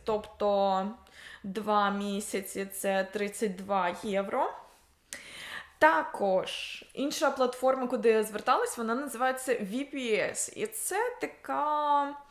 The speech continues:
а, схема, коли будинки не потрібні, ну, як не потрібні, їми хтось не займається в тому стані, в якому вони зараз знаходяться, то...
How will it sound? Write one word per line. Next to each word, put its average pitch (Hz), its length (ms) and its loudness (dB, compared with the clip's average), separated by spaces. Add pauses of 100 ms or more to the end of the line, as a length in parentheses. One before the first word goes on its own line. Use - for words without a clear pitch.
(1160)
а, 302 80 -2 (680)
схема, 359 580 -2 (220)
коли 269 960 0
будинки 233 840 -2
не 208 180 2
потрібні, 220 1040 -2
ну, 269 260 0
як 233 380 0
не 220 60 -2
потрібні, 202 560 -4
їми 269 180 -2
хтось 247 340 0
не 240 140 2
займається 185 800 0
в 185 120 -6
тому 226 180 0
стані, 208 340 -2
в 202 60 -10
якому 214 280 -2
вони 202 260 -2
зараз 202 260 0
знаходяться, 427 580 0
то... 240 460 2